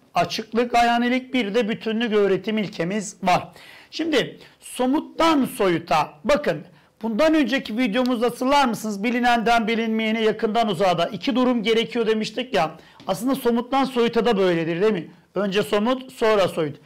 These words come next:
Peki biz bu öğretim ilkesini neden kullanıyoruz? Önce bunun bir mantığını anlayalım. Bu mantığı anlamak için de bir Piaget'e gidelim. Piaget'i hatırlarsanız gelişim psikolojisinde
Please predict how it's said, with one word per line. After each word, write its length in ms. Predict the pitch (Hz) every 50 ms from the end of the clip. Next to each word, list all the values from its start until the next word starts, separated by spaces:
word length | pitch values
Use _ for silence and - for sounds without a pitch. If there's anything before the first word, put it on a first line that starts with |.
| - - - - _
Peki 280 | - 320 339 320 - 202
biz 260 | 294 320 294 226 196
bu 100 | 285 302
öğretim 420 | 277 302 330 330 320 - 233 202 214
ilkesini 540 | 247 233 - 277 277 - 269 226 190 170
neden 420 | 175 185 185 202 226 233 233 208 -
kullanıyoruz? 680 | - 190 170 165 170 160 156 151 151 151 147 147 -
Önce 280 | 233 277 285 277 254 202
bunun 220 | 240 247 262 247
bir 60 | 233 208
mantığını 500 | 202 190 175 165 143 - 175 165 156 151
anlayalım. 500 | 147 147 147 147 147 147 143 131 - - - - - - - _ -
Bu 80 | 208
mantığı 420 | 226 294 320 330 320 330 - 262 240
anlamak 440 | 233 240 254 269 285 311 320 254 277
için 260 | - - 262 240 170
de 280 | 190 214 269 - - - - -
bir 180 | 302 294 302
Piaget'e 760 | - - 233 247 247 220 180 214 226 214 208 185 151 - - -
gidelim. 360 | 160 156 160 160 151 147 131 - - - - - - _ -
Piaget'i 420 | 202 254 302 320 285 320 302 269
hatırlarsanız 800 | 233 247 247 - 254 269 302 330 320 - - 220 202 196 175 170
gelişim 380 | 202 226 226 - - 247 226
psikolojisinde 920 | - - - - 202 185 180 175 180 - 170 160 156 180 196 202 202 -